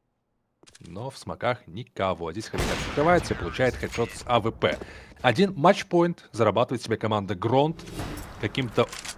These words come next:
чудом вышкребли себе его, взяв два раунда подряд. Хотя серия, конечно, там была вообще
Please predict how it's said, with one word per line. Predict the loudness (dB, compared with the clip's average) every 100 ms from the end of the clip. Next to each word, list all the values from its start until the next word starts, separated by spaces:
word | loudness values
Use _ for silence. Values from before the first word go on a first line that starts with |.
| -16 -20 -20 -10
чудом | 0 4 6 4
вышкребли | 2 0 0 -2 -6 -4 -4
себе | -4 -2 0
его, | 0 -2 -2
взяв | 0 -2
два | -2 -4
раунда | -4 -6
подряд. | -8 -6 -4 -4 -4
Хотя | -8 -6 -8
серия, | -6 -6 -6
конечно, | -8 -10 -12
там | -12 -12
была | -8 -6 -6 -6
вообще | -10 -10 -10